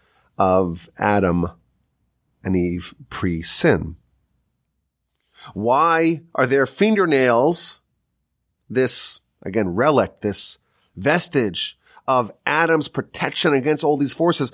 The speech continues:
why are they found at the extremities on the fingernails and the toenails? Because these things, and again, very Kabbalistic, these things, they thwart all those forces. And where do those forces congregate?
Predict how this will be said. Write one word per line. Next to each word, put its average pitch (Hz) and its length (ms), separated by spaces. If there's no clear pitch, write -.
why 151 260
are 214 40
they 185 120
found 180 480
at - 240
the 175 120
extremities 156 960
on 123 120
the 117 60
fingernails 123 520
and 113 100
the 104 60
toenails? 220 840
Because 123 320
these 165 540
things, 214 640
and 92 100
again, 98 360
very 101 180
Kabbalistic, 101 640
these 151 280
things, 160 520
they 131 260
thwart 156 1120
all 151 240
those 139 260
forces. - 640
And 190 140
where 269 160
do 311 100
those 302 180
forces 285 500
congregate? 214 1300